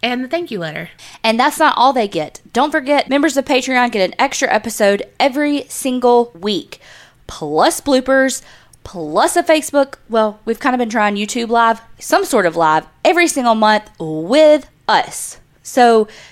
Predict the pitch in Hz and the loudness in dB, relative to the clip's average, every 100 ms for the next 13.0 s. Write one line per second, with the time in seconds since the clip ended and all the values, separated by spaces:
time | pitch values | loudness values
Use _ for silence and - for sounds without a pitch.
0 | - - 156 247 349 392 381 381 370 - | -12 -8 -2 -2 0 2 2 4 2 0
1 | 302 320 320 240 156 - 214 214 226 208 | -2 0 0 -2 -4 -2 -2 0 0 0
2 | 185 233 262 214 214 233 226 196 226 226 | -2 -6 -4 -4 -6 -8 -8 -6 -2 -2
3 | 214 - - - - - 233 233 233 214 | -4 -10 -20 -20 -20 -8 -4 -2 -2 -4
4 | 240 220 226 220 - 202 240 226 - - | 0 2 4 2 0 0 4 4 0 -2
5 | 247 285 285 262 262 269 269 233 214 196 | 0 2 2 -2 -2 -2 0 -2 -2 -4
6 | 208 202 226 214 208 - 208 202 202 - | -6 -4 -4 -4 -4 -2 0 -2 -6 -20
7 | - _ - - - - - - 208 165 | -20 _ -4 0 0 2 0 0 -2 -2
8 | 139 - 202 180 170 156 147 131 131 - | -4 -4 -2 2 0 0 -4 -4 -8 -8
9 | 202 214 202 208 214 202 196 _ - - | -6 -4 -2 -2 -2 -2 -8 _ -14 0
10 | 202 185 175 165 135 131 - _ 226 240 | 4 6 4 2 -2 -4 -14 _ -6 -2
11 | 202 190 214 214 208 208 202 190 160 208 | -2 -4 -6 -6 -6 -6 -4 -8 -4 -4
12 | 233 - 226 170 214 269 294 294 285 | -4 -2 -2 -2 -6 -4 -2 -2 -4